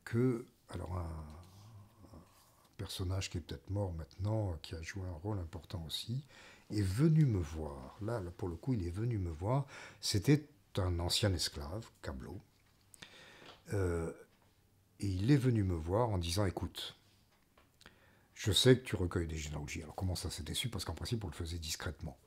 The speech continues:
Je sais que tu recueilles des généalogies. Ces gens-là, ces Iberdianan, c'est des gens froids. Sans m'en donner une, ils vont pas te les dire. Viens chez moi, je vais te donner tout ce que j'ai. » Et je me souviens d'avoir passé donc,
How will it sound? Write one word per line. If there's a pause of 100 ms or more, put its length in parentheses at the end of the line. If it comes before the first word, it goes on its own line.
(180)
Je
sais
que
tu
recueilles
des
généalogies. (520)
Ces
gens-là,
ces
Iberdianan, (240)
c'est
des
gens
froids. (600)
Sans
m'en
donner
une, (640)
ils
vont
pas
te
les
dire. (160)
Viens
chez
moi, (1300)
je
vais
te
donner (160)
tout
ce
que
j'ai. » (1700)
Et
je
me
souviens
d'avoir
passé
donc,